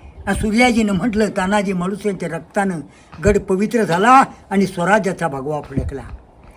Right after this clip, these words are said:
म्हणून त्या ठिकाणी महाराजांनी इथे भेट दिली. अशा दुःखमय प्रसंगी दोन्ही वीरांना विराजमान केलं. उदयभानूच्या प्रेताला अग्नी दिलं, तो कल्याण दरवाजा.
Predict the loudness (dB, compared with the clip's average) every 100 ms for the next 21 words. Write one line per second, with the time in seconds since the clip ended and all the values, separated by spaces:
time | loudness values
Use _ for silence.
0 | -10 -6 0 0 4 4 4 4 4 4
1 | 6 4 4 2 2 0 2 4 4 2
2 | -2 -4 -10 -18 -14 -6 -2 -2 0 -2
3 | -2 -2 -2 -2 -6 -6 0 0 0 -4
4 | -8 -16 -20 -20 -6 0 2 2 2 2
5 | 4 4 2 0 0 0 0 -2 -4 -6
6 | -10 -12 -18 -20 -20 -20 -10 0 4 6
7 | 4 0 -2 -2 -2 -8 -6 -4 -2 -2
8 | -4 -4 -6 -10 -12 -18 -20 -20 -14 -8
9 | -6 -2 0 2 0 -2 -6 -8